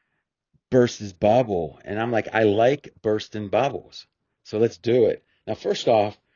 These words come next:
let's give credit to the Giants for two wins. They got two wins. You're never gonna take those away.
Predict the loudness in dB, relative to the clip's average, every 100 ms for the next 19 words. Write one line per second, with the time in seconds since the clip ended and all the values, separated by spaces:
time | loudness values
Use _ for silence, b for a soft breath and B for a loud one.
0 | _ -10 -8 -4 -6 -4 0 2 0 -2
1 | -10 -8 -4 -4 -4 -6 -8 -8 -6 -6
2 | -4 -4 -4 -6 -6 -2 0 -2 -6 -6
3 | -4 -4 -4 -6 -4 -2 -2 -4 -6 -6
4 | -4 -4 -4 -2 0 0 -2